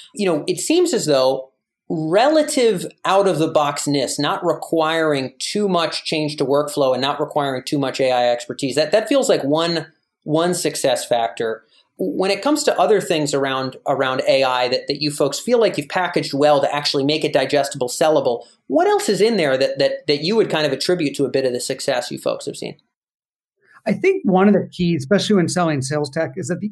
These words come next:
Speaker 2: end user, the sales professional, the A E or the C S M has to get value. So if they have to think about using a solution, those solutions usually fail. And, and so I do like the fact that we just show up. But the second part is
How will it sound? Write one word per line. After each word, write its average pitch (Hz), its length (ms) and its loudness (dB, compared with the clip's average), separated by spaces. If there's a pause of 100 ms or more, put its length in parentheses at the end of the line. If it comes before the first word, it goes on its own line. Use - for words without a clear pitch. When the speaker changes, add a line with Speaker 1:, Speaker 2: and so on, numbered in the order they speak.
Speaker 2:
end 226 280 2
user, 131 380 -2
the 135 80 -4
sales 196 520 2
professional, 135 540 -4
the 156 180 -4
A 185 60 -2 (100)
E 147 360 0 (360)
or 156 140 2
the 147 120 0
C 175 180 0
S 151 180 2
M 135 260 2
has 226 260 0
to 208 100 0
get - 180 0
value. 139 340 -4 (360)
So 190 360 4 (120)
if 202 140 0
they 254 80 6
have 294 120 6
to 294 80 -4
think - 320 -4
about 214 320 -2
using 214 240 0
a 208 60 0
solution, 214 720 -2
those 190 240 2
solutions 185 420 -2
usually 147 280 -2
fail. 147 500 -6
And, 175 260 -6
and 175 140 -2
so 190 80 2
I 165 60 2
do 202 260 6
like 180 220 4
the 190 60 -2
fact 160 280 0
that 175 80 -4
we 165 140 0
just 147 320 0
show 139 320 -2
up. 139 200 -2
But 208 100 -10
the 220 80 -2
second 330 360 2
part 180 180 4
is 147 160 -2